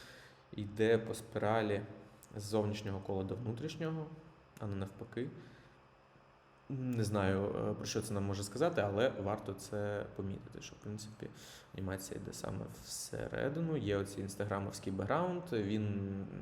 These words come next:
поступово змінюється на чорний колір. В принципі, в цьому Threads, е, немає. Е, до речі, напишіть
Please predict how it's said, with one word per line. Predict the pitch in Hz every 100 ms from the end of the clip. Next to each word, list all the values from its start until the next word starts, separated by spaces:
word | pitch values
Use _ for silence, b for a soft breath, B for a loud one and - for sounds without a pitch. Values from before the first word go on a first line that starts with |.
| 87 - -
поступово | 107 - 107 104 98 95 98 101 -
змінюється | 98 104 98 95 95 98
на | 98
чорний | 104 - 101 98
колір. | 98 170 160
В | 120 -
принципі, | 110 110 107 98 B B B B -
в | 107 101 98 98 98 -
цьому | - 104 98
Threads, | 98 113 110 110 - - 101
е, | 98 95 95
немає. | 95 98 98 98 95 95 - B B B B - -
Е, | - - - - -
до | 107
речі, | 113 117 107
напишіть | 98 -